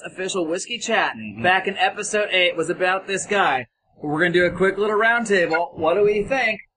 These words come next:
Speaker 1: And, you know, we started with Ron Paul, so of course we're gonna end with Rand Paul. Brian McWilliams, Rand Paul, I already know your answer.
Speaker 2: <laughs>
Speaker 1: Naughty or nice for Rand Paul?
Speaker 2: Uh, yeah. <laughs> Uh, I, I'll say, I'll say naughty.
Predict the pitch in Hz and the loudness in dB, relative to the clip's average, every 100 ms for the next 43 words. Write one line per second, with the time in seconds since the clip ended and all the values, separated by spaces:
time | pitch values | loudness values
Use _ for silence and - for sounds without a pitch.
0 | _ _ _ - 151 156 175 170 165 180 | _ _ _ -4 0 2 4 4 4 4
1 | 175 180 160 170 185 190 160 143 156 - | 4 4 2 2 2 2 0 2 0 -4
2 | 160 - 214 - 185 170 165 185 156 127 | -6 -6 -8 -6 -6 -4 -2 0 -2 -2
3 | 151 196 240 208 170 202 226 _ _ _ | 0 2 0 0 2 2 2 _ _ _
4 | _ _ _ _ - 285 262 240 214 208 | _ _ _ _ 2 4 4 2 2 4
5 | 190 175 - _ - 208 240 226 214 214 | 4 0 -6 _ -2 2 2 2 4 6
6 | 196 185 208 202 180 156 165 170 165 143 | 6 4 4 4 4 2 2 4 2 0
7 | 143 147 208 208 302 311 226 185 165 156 | -2 0 0 2 4 4 4 4 2 0
8 | 165 156 151 156 147 143 - - - _ | 0 0 0 0 0 0 -6 -20 -20 _
9 | _ - - 113 107 107 104 101 101 - | _ -6 0 2 2 0 0 -2 -4 -4
10 | 123 - - 185 - 196 - - _ _ | -6 -6 -4 -6 -4 -6 -6 -8 _ _
11 | _ - 143 143 135 131 143 135 135 131 | _ -6 0 2 2 2 0 2 2 2
12 | 131 123 113 104 117 110 113 98 92 90 | 2 2 2 0 0 0 0 -4 -4 -6
13 | 87 | -8